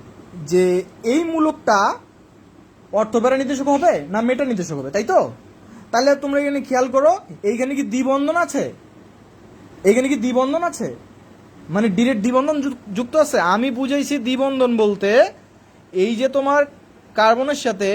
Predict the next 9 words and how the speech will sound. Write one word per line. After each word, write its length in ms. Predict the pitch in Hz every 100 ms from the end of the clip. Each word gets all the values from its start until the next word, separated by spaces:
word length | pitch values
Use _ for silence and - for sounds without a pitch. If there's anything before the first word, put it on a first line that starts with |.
| 254 -
খেয়াল 240 | 208 202 202
করো, 220 | 226 247 339 - _ _ - - - - 277
এই 100 | 294
যে 60 | 285
একটা 120 | 294 277
দ্বিবন্ধন 420 | 240 220 220 208 170
আছে, 160 | 139 123 - - -
দেখতে 180 | 190 226 294
পাচ্ছ? 160 | 294